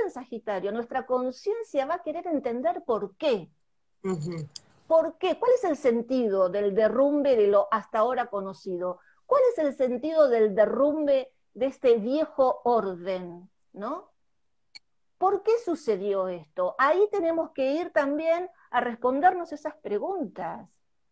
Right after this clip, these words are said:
Speaker 1: Entender por qué a la humanidad le sucede esto.
Speaker 2: Ujú.
Speaker 1: Y entender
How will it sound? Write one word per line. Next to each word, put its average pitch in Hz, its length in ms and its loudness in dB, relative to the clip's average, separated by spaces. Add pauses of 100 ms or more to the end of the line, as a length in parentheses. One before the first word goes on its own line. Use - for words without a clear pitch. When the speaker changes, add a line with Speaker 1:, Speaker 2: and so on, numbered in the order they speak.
(600)
Speaker 1:
Entender 285 1040 4
por 196 220 -4
qué 247 140 2
a 226 100 6
la 208 140 6
humanidad 226 720 0
le 190 180 0
sucede 185 720 -8
esto. 190 640 -14 (320)
Speaker 2:
Ujú. 175 360 -6 (1900)
Speaker 1:
Y 311 100 2
entender 349 480 2